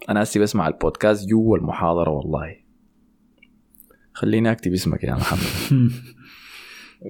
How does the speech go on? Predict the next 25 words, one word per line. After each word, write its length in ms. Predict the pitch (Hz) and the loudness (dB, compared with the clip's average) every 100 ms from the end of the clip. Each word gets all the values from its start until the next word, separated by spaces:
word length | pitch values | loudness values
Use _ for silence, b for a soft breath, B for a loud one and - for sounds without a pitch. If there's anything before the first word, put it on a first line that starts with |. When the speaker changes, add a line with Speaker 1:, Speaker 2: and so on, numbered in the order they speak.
| 107 | -2
Speaker 1:
يعني 280 | 113 123 120 | 2 4 2
دكتور 240 | 120 135 | 4 2
اسمه 100 | 127 | 4
محمد، 340 | 123 113 104 104 107 107 | 2 2 2 0 -2 -4
دكتور 260 | 117 120 110 | 0 0 0
محمد 260 | 110 113 | 0 2
ماهل 360 | 120 135 139 117 | 2 2 2 0
شنو؟ 260 | 110 135 160 B B B _ - _ _ - - | -2 -2 -4 B B B _ -20 _ _ -20 -8
أكسر 240 | 104 - 92 | -6 -2 -2
حنق 280 | 98 87 80 - - _ _ _ _ _ - | -2 -2 -2 -4 -12 _ _ _ _ _ -10
العملية 320 | 82 87 87 | -6 -2 0
طوالي. 460 | 80 80 92 107 117 B B B B B B _ _ - | 0 0 2 2 0 B B B B B B _ _ 0
وقال: 280 | 117 165 175 | 4 6 6
"أنا 100 | 175 | 4
سوداني 480 | 143 143 156 170 | 4 6 6 6
في 160 | 170 127 | 4 4
مصر 460 | 135 160 113 - - _ - | 4 2 2 -2 -8 _ 0
بدرس 400 | 127 113 107 135 | 4 4 2 2
هنا 120 | 143 | 4
وقاعدين 420 | 120 101 120 139 | 4 4 4 2
ندوق 220 | 123 135 | 4 4
أي 180 | 135 123 | 6 8
واحد 260 | 120 123 107 | 6 4 0
بيمارس 380 | 98 110 123 | 2 2 2
العنصرية، 680 | 85 78 85 87 82 82 90 | 0 -2 -2 0 0 -2 -6